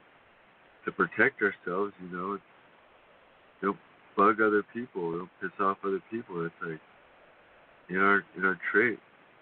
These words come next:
You know, purposely just cruising around for no reason. We have this, like, societal laws. You just don't get out of the car,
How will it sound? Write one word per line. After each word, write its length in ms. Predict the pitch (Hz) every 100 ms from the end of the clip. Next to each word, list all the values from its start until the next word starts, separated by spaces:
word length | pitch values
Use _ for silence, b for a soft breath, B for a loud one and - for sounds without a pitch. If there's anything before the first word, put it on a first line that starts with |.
| _ _ _ _ _ _ _ _ _ _
You 80 | 85
know, 100 | 90 -
purposely 680 | 101 - 101 - 90 92 87
just 120 | 87 _ _ _ _ _ _ _ _ _ _ _ -
cruising 340 | 110 104 95
around 260 | 95 104 101 -
for 60 | 90 87
no 180 | 98 98
reason. 480 | 90 101 123 - 85
We 100 | 90
have 120 | 90
this, 100 | 85 -
like, 180 | 85 82 - - - _ _ _ _ _ -
societal 720 | 87 - 107 131 123 113 104
laws. 500 | 98 110 123 101 92
You 120 | 92 92
just 200 | 90 -
don't 240 | 95 82 _ 82 - 90
get 200 | 101 98
out 140 | 110 113
of 60 |
the 80 | 113 -
car, 440 | 113 98 87 90